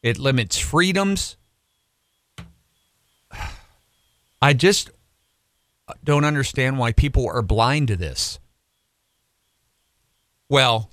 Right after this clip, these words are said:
they've been indoctrinated with the wrong stuff, for one, but that's one reason. But, um,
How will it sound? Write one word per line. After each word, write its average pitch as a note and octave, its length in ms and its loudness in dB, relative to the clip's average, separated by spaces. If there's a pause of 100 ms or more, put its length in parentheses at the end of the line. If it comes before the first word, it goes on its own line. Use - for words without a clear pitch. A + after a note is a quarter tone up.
(100)
they've A2+ 140 -6
been A2 140 -2
indoctrinated G2+ 720 -2
with F#2 140 -8
the G2 80 -8
wrong G2 320 -2
stuff, F#2+ 340 -4
for F#2 140 -14
one, G2+ 280 -4
but D#2+ 160 -16 (480)
that's G#2+ 240 -2
one A2+ 180 -4
reason. F#2 400 -16
But, F2+ 140 -18 (540)
um, - 560 0